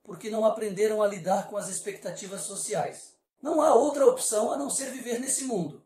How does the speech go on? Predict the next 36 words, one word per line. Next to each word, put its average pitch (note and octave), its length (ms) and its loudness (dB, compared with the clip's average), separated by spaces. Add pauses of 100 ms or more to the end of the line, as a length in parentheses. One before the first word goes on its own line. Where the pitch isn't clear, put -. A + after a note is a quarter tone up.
(160)
especialmente A3+ 720 -2
para A#3 140 -8
os A3 120 -4
profissionais G3+ 640 -4
de G#3+ 80 -10
saúde, A#3+ 600 -2 (100)
porque C4 220 -6
eu B3 80 2
não C#4+ 160 4
consigo B3+ 440 -2
mudar A#3 360 8
isso. - 360 -8 (140)
Portanto, G#3+ 640 0 (120)
vou A3+ 180 4
viver F#3+ 360 -4
nesse F#3+ 280 -4
mundo. A#3 440 -4 (1080)
Portanto, A3 600 2 (140)
as G3+ 160 0
pessoas B3+ 460 2
que A#3 120 -6
vêm F#3+ 260 -2
até F3+ 180 -2
os F#3 100 0
pacientes F3+ 800 -4 (160)
são G#3+ 220 2
aquelas G#3+ 420 2
que A3+ 100 -8
estão A3 300 -2
tentando G#3+ 480 -2
encontrar G#3 580 4
um G#3 120 0
equilíbrio G#3+ 640 -6
em G#3 100 -4
suas G3+ 320 0
vidas, D#3+ 560 -8